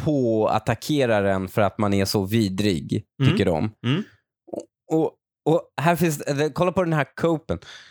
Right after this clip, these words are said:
Speaker 1: Han, eh, han har, han har alltså en pride-flagga i namnet.
Speaker 2: Mm, mm, mm.
Speaker 1: Okej?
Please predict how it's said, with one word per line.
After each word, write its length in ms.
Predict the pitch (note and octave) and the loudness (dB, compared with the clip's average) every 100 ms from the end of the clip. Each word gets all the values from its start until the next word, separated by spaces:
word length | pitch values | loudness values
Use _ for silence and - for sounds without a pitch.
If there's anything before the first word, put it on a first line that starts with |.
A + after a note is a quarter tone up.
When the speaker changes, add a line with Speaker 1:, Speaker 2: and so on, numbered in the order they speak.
| _ _ - _ _ _ - | _ _ -18 _ _ _ -2
Speaker 1:
Han, 240 | D3 C#3+ | -2 -2
eh, 100 | - D#3 - | -2 -2 -2
han 160 | C#3+ | -2
har, 200 | F3+ G#3+ F#3+ | 0 0 -2
han 160 | C3+ E3 | -4 0
har 260 | F#3+ F3 - | 0 -2 -2
alltså 220 | C3+ B2+ | -4 -2
en 100 | B2+ | -2
pride-flagga 1120 | A#2+ - - E3 C#3+ A#2+ G#2+ - C#3+ B2+ G#2 | -2 -8 -4 0 0 -2 -6 -2 0 2 0
i 80 | G2 | 2
namnet. 580 | G#2+ A#2 G2+ D#2 - - | 2 0 -2 -4 -8 -8
Speaker 2:
Mm, 140 | B2+ A#2 | -2 0
mm, 220 | C#3+ C3 | 0 0
mm. 160 | A#2 C3+ | 0 0
Speaker 1:
Okej? 260 | C3+ F#2+ | 2 0